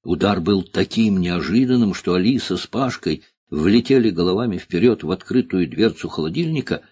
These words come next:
Ну, надо сказать, удара они почти не заметили, потому что продолжали отчаянно жевать. «Эй!» услышала Алиса резкий незнакомый голос.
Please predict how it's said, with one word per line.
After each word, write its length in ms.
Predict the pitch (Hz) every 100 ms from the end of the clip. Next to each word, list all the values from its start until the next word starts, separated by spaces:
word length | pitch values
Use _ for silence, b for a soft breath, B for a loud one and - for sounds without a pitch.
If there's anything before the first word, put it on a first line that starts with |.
| b b b -
Ну, 120 | 151
надо 220 | 147 139
сказать, 400 | - 135 135 131
удара 320 | 127 135 131
они 180 | 131 131
почти 380 | 123 120 - 131
не 160 | 127
заметили, 680 | 123 160 233 82 71 65 -
потому 240 | - - 73
что 160 | -
продолжали 560 | - 82 - - 80 78
отчаянно 480 | 78 - 80 82 85
жевать. 600 | 92 117 - - - _ _ _ _ _ _ _ _ _ 180
«Эй!» 460 | 208 - - - _ _ _ _ _ _ _ -
услышала 680 | 82 92 98 - 85 85 78
Алиса 560 | - 78 80 151 - 131
резкий 460 | 92 101 - - 104
незнакомый 520 | 90 80 - 90 87
голос. 280 | 82 76